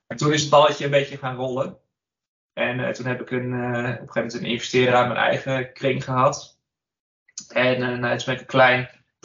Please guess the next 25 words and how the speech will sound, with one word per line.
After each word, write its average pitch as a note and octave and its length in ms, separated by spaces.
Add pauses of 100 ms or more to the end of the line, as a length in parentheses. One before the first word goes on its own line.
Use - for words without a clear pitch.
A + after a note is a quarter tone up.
(120)
vanuit, - 480
ik C#3+ 200
denk - 220
vanuit C3 240
huis, C3+ 320
ben C#3 100
ik C3 120
naar B2+ 180
een, B2+ 100
naar B2 120
een B2+ 80
schuurtje D#3+ 420
toe E3 160
gegaan C#3+ 340
van C#3 140
een, C3 140
van C#3 140
een B2+ 80
boer, D3 280
zonder D3 280
ramen C#3+ 440
en C3+ 140
verwarming C#3 500
en C3+ 60
noem C3+ 120